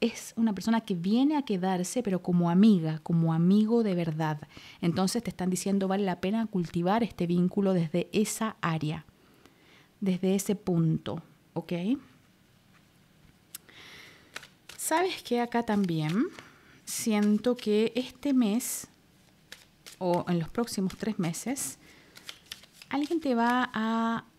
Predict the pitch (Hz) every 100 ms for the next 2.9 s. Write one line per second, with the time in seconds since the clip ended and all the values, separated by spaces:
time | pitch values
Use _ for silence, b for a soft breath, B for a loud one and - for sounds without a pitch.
0 | _ - 196 - 302 262 233 208 196 190
1 | 190 247 269 - 240 226 - - - 240
2 | - 226 202 202 196 175 170 185 247